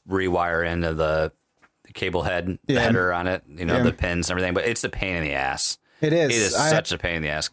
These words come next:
Speaker 2: I had to do it once for a networking class in, uh, in, at G R C C, and it sucked. <laughs>
Speaker 1: Yeah, it's just such a pain. You need to get 'em all separated and then get 'em to all the nicely slide in the way you need 'em to, and then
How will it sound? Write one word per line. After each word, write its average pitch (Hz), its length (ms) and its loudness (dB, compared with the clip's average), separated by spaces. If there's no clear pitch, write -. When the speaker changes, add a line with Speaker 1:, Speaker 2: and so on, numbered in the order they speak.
Speaker 2:
I 147 60 0
had 156 100 2
to 147 80 2
do 147 160 4
it 139 60 2
once 131 420 2
for 135 160 2
a 123 40 2
networking 127 560 2
class 123 420 0
in, 117 300 4
uh, 110 500 0
in, 123 340 0
at 127 160 2
G 160 160 2
R 113 120 2
C 127 200 2
C, 120 360 2
and 120 140 2
it - 120 -2
sucked. - 540 -2
<laughs> - 40 0
Speaker 1:
Yeah, 113 420 0
it's 135 160 0
just 202 180 0
such 214 220 0
a 208 60 -2
pain. 190 200 0
You 165 200 0
need 151 60 2
to 151 60 2
get 160 140 0
'em 160 80 2
all 143 60 -2
separated 151 320 0
and 131 80 4
then 127 160 2
get 127 100 0
'em 123 80 2
to 117 80 2
all 120 220 2
the 110 160 -2
nicely 113 640 0
slide 110 560 0
in 110 500 0
the 101 80 2
way 101 160 2
you 98 80 2
need 104 160 2
'em 110 140 0
to, 107 320 2
and 101 180 2
then 92 240 -2